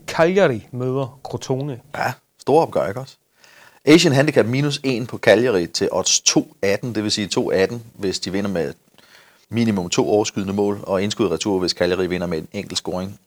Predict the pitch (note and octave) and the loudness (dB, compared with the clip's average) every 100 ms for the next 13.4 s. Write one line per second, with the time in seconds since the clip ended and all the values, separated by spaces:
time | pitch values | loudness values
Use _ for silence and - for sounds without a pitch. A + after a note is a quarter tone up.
0 | _ _ - A#2 B2 F#2 F#2 G2 G2 - | _ _ 2 6 6 6 6 6 4 4
1 | G2 G2 C#3+ C3+ C#3 G#2+ - G2+ G2+ A#2 | -4 2 2 6 6 6 2 -4 -2 -2
2 | A2 G#2+ A#2+ B2 - G2 E2+ G#2+ - - | 0 0 2 0 0 -2 0 -4 -6 -12
3 | - - - A2 G#2 A#2 B2 G2+ G2 A#2+ | -20 -20 -4 0 0 -2 -2 -2 -4 -2
4 | A2+ F2+ - _ _ - - _ - B2+ | -4 -4 -14 _ _ -20 -20 _ 2 4
5 | A#2+ C3 C3 G2 G#2+ B2+ B2 G#2+ - A#2 | 4 4 4 4 2 -4 -4 -6 -4 0
6 | A2+ G2 F#2 A#2 A#2+ G2 F2 F2 - G2+ | 4 4 4 0 2 0 0 -8 -8 -6
7 | G2+ G2+ A2+ A2+ F2+ - F#2+ G#2+ A2 G2 | -4 -4 -2 2 0 0 -4 -4 -2 2
8 | B2+ A2+ G#2+ A#2+ F2 E2+ G2+ - A#2+ A#2 | 2 4 6 6 4 0 -4 -4 -2 -2
9 | F#2+ A2 A2+ A2 _ _ _ A2+ G2 F#2 | -2 -4 -4 -6 _ _ _ -2 -2 -2
10 | G#2+ G#2 G2 E2 D#2+ F2 G2+ F#2+ D2+ F#2+ | -2 -2 -2 -2 -4 -6 -6 -4 -6 -8
11 | - G2+ F#2+ E2+ G2+ G#2+ G2+ F#2+ F#2+ G2 | -12 -6 -4 0 2 2 2 -4 -2 -2
12 | - D2+ - E2+ E2+ F#2 F#2 - F#2+ - | -2 -4 -6 -4 -2 -2 -2 -2 -2 -2
13 | F2+ F#2 A#2 E2+ | -4 -6 -4 -4